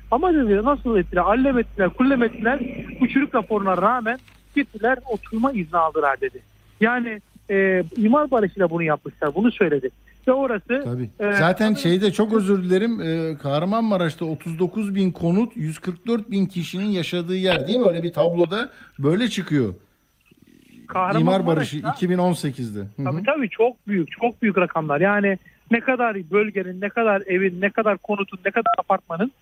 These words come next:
Speaker 1: aslında, e, hukuka aykırı yapıldığını, imara aykırı yapıldığını,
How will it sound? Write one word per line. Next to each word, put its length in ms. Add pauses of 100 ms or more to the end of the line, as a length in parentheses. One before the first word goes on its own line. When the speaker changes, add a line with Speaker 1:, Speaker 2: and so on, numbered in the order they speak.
(280)
Speaker 1:
aslında, 600 (160)
e, 280
hukuka 400
aykırı 320
yapıldığını, 500
imara 340
aykırı 320
yapıldığını, 540